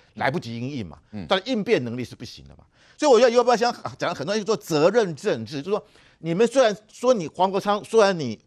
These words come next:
Speaker 1: 翁小玲，你们是不分区的，你也是人民一票票投出来的嘛，
Speaker 2: 对。
Speaker 1: 我们是投政党票嘛。
Speaker 2: 对。
Speaker 1: 你要负担人民的所托，你的责任是什么？就是在立法院好好的按表决器，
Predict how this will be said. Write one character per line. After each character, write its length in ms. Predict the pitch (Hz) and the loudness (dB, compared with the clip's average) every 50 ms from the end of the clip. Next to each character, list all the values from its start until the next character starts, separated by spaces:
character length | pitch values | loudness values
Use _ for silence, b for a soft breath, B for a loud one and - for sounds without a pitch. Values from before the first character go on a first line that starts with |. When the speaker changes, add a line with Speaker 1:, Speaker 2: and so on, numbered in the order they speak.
| b b b b | b b b b
Speaker 1:
翁 120 | 190 202 | 2 4
小 160 | 180 - 117 | 4 0 -2
玲， 100 | 113 127 | -2 -2
你 60 | 113 | -4
们 80 | 120 120 | -6 -8
是 60 | - | -10
不 120 | - 185 160 | -8 -10 -8
分 220 | - 156 151 147 | -4 -4 -4 -4
区 220 | - - - 139 | -4 -12 -14 -10
的， 120 | 117 95 - b b b b b b b | -10 -10 -12 b b b b b b b
你 140 | 123 170 254 | -6 -2 0
也 100 | 180 185 | 0 0
是 180 | - 220 196 | 0 -2 -2
人 180 | 143 135 147 151 | 2 4 4 4
民 160 | 135 135 143 147 | 2 0 -6 -6
一 80 | 151 143 | -8 -8
票 340 | - _ - 180 175 151 139 | -8 _ -2 0 0 0 0
票 200 | - - 151 123 | -2 -2 -2 -2
投 180 | - - 104 | -2 -4 -8
出 160 | 101 - 131 104 | -8 -6 -6 -4
来 100 | 90 87 | -4 -4
的 100 | 78 76 | -6 -10
嘛， 120 | 76 - - _ _ _ | -18 -18 -20 _ _ _
Speaker 2:
对。 80 | - - | -10 -8
Speaker 1:
我 40 | 113 | -8
们 80 | 156 | -6
是 60 | 185 - | -6 -8
投 180 | - - 127 | -6 -6 -6
政 160 | 117 - 175 | -2 -2 -2
党 160 | - - 76 78 | -2 -4 -14 -14
票 220 | - - 90 78 | -12 -12 -10 -10
嘛。 80 | - - B B | -12 -16 B B
Speaker 2:
对。 120 | B 82 B B | B -20 B B
Speaker 1:
你 140 | - 131 160 | -10 -4 0
要 180 | 240 254 240 | 2 2 2
负 400 | 196 _ _ _ 262 269 240 196 | 0 _ _ _ -8 -6 -4 0
担 160 | 185 202 196 202 190 | 2 2 0 0 -2
人 200 | 151 165 156 175 180 | 0 2 2 2 0
民 180 | 165 180 185 151 | -4 -6 -6 -2
的 180 | - 147 - b b b | -2 -2 -2 b b b
所 320 | - - - 175 147 123 | -16 -8 -2 0 0 0
托， 340 | - - 226 240 233 220 - b b b b b | 0 2 4 4 4 4 2 b b b b b
你 80 | 143 151 | -6 -6
的 80 | 185 175 | -6 -6
责 280 | - - 175 170 202 | -4 -2 2 4 6
任 140 | 262 254 214 | 6 4 2
是 60 | 202 | 0
什 140 | 156 - 110 | -6 -8 -8
么？ 160 | 92 92 87 - b b b b b b | -8 -8 -12 -14 b b b b b b
就 280 | - - 277 262 254 214 | -4 0 2 2 2 2
是 100 | 226 240 | 0 2
在 180 | 247 240 233 | 2 2 2
立 180 | 226 214 240 214 | 2 0 -2 -2
法 200 | 226 - 127 - | 0 2 2 4
院 180 | 214 220 202 175 | 4 4 2 2
好 280 | - - - 135 175 196 | -2 -10 -8 -6 -4 -2
好 160 | 185 131 117 | 0 0 0
的 180 | 110 131 127 - - | 0 -2 -4 -2 -2
按 180 | - 220 160 127 | -2 -2 -2 -2
表 200 | - 143 117 113 | -4 -4 -4 -4
决 220 | 113 123 127 139 135 | -4 -4 -6 -6 -6
器， 300 | - - 208 180 127 | -8 -10 -10 -10 -10